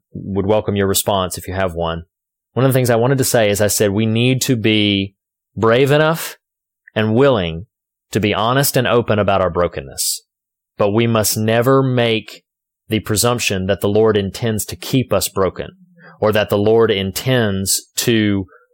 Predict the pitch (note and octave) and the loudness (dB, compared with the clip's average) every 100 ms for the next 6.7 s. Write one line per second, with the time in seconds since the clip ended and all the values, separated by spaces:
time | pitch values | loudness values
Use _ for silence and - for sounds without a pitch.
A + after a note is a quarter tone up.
0 | - C3 B2 C3+ - - A#2+ - A2 - | -2 0 2 0 -2 0 0 -2 -8 -4
1 | D3 C3+ C#3 C3 B2+ A2 G#2 G#2+ A2+ G#2+ | -4 0 2 2 4 2 0 0 0 -2
2 | G#2 G2 G2+ G2 - - - G#2+ G2 G2 | -2 -4 -2 -2 -2 -2 0 0 -2 -6
3 | F2+ G2 F#2 - D2+ D2+ - A#2+ A2 G2+ | -4 -2 -2 -2 -10 -8 -4 -2 -2 -4
4 | - - G#2+ A2 A2+ A#2+ C3 C#3+ D#3+ _ | -8 -6 -4 0 2 4 4 2 0 _
5 | _ _ - G#2+ - A#2+ - B2 B2+ - | _ _ -4 0 0 0 0 0 0 0
6 | C3+ C#3 C3 - A#2 D#2 - | 0 0 -2 -2 -2 -2 -4